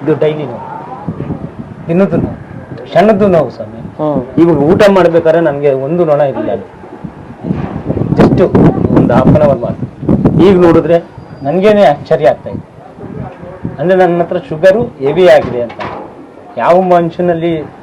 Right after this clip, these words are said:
Speaker 1: ಶುಗರು, ಸಕ್ಕರೆ ಕಾಯಿಲೆ, ಸಕ್ಕರೆ ಅಂಶ ಜಾಸ್ತಿ ಇದೆಯೋ ಈ ಥರ ಮ-, ಈ ಥರ ಅನುಭವಿಸ್ಬಿಟ್ಟಿದ್ದೀನಿ ಬೇರೆ ಕಡೆ. ಒಂದ್ ಮದ್ವೆಗೆ ಹೋಗಿದ್ದೆ.
Speaker 2: ಅವ್ರು ಏನ್ ಹೇಳ್ತಾರೆ ಅಂದ್ರೆ, ಸೂಸೈಡ್ ಮಾಡ್ಕೊಂಡ್ಬಿಡ್ಬೇಕು ಅಂತಿದ್ದೆ, ನೇಣು ಹಾಕೊಂಡ್ಬಿಡ್ಬೇಕು ಅಂತಿದ್ದೆ,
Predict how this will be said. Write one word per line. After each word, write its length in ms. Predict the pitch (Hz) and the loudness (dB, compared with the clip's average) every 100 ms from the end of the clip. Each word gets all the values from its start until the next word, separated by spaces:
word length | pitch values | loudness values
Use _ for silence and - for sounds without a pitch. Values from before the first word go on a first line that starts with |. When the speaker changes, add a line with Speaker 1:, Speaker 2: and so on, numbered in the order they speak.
| - - | -16 -6
Speaker 1:
ಶುಗರು, 320 | 143 151 151 | -2 0 0
ಸಕ್ಕರೆ 380 | - - 151 147 | -4 0 0 2
ಕಾಯಿಲೆ, 320 | 127 123 113 - - - - - - - | 0 -2 -4 -10 -20 -18 -16 -14 -14 -8
ಸಕ್ಕರೆ 380 | 131 151 165 156 | -4 2 4 6
ಅಂಶ 260 | 151 135 | 4 0
ಜಾಸ್ತಿ 340 | 139 131 131 135 | -2 0 -2 -6
ಇದೆಯೋ 180 | 156 190 - - - - - - | -2 -2 -2 -18 -20 -20 -8 -6
ಈ 40 | - | -4
ಥರ 120 | 127 | -8
ಮ-, 160 | 117 - - - - - | -8 -14 -20 -20 -14 -6
ಈ 60 | |
ಥರ 140 | 156 185 180 | 2 6 6
ಅನುಭವಿಸ್ಬಿಟ್ಟಿದ್ದೀನಿ 920 | 185 190 - 160 135 107 101 - 123 | 6 2 2 -6 -8 -10 -16 -14 -2
ಬೇರೆ 160 | 135 | 0
ಕಡೆ. 220 | 123 107 - - - - - - | 0 -2 -6 -16 -20 -20 -20 -8
ಒಂದ್ 160 | 156 165 | -4 -2
ಮದ್ವೆಗೆ 280 | 160 185 170 | 2 2 2
ಹೋಗಿದ್ದೆ. 380 | 147 120 120 | 2 0 0
Speaker 2:
ಅವ್ರು 280 | 165 165 139 | 0 2 2
ಏನ್ 140 | 151 170 | 4 4
ಹೇಳ್ತಾರೆ 320 | 165 151 160 | 4 4 4
ಅಂದ್ರೆ, 480 | 156 160 143 165 170 - - - - - | 6 6 6 4 -2 -20 -20 -20 -20 -2
ಸೂಸೈಡ್ 300 | 196 202 185 | 2 4 4
ಮಾಡ್ಕೊಂಡ್ಬಿಡ್ಬೇಕು 600 | 170 - 160 156 156 151 | 2 4 4 4 4 4
ಅಂತಿದ್ದೆ, 400 | 143 143 135 139 | 2 0 2 2
ನೇಣು 220 | 135 147 | 2 2
ಹಾಕೊಂಡ್ಬಿಡ್ಬೇಕು 580 | 151 147 147 139 143 143 | 2 0 0 2 2 2
ಅಂತಿದ್ದೆ, 460 | 135 139 131 135 | 0 -2 2 4